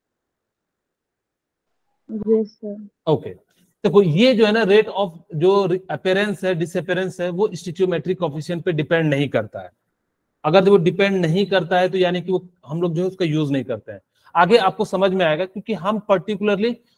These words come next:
Speaker 2: हमें उससे कोई मतलब नहीं है, क्योंकि rate जो होगा किसी भी appearance या disappearance का वो हमेशा जो है same होता है। तो जिस कारण से हम लोग क्या करते हैं, वहां पे appearance नहीं करते हैं। हाँ, अभी आपको मैं एक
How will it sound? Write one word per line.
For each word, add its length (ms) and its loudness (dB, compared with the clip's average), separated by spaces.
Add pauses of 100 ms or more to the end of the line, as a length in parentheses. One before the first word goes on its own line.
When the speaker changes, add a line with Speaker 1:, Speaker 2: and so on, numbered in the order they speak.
(120)
Speaker 2:
हमें 220 0
उससे 260 -2
कोई 320 4
मतलब 360 0
नहीं 160 -2
है, 200 -12
क्योंकि 220 -4 (140)
rate 260 6
जो 200 0
होगा 180 -2
किसी 360 -8
भी 100 -2
appearance 600 -2
या 100 2
disappearance 580 -6
का 160 -2 (360)
वो 160 4
हमेशा 500 0
जो 120 -2
है 60 0
same 340 0
होता 320 -6
है। 100 -20 (400)
तो 60 -4
जिस 300 0
कारण 300 2
से 100 -4
हम 100 -2
लोग 100 -2
क्या 140 4
करते 240 -2
हैं, 80 -4
वहां 220 -4
पे 140 -2
appearance 420 0
नहीं 120 -2
करते 240 -4
हैं। 120 -16
हाँ, 200 -6 (340)
अभी 220 4
आपको 400 0
मैं 120 -2
एक 200 -4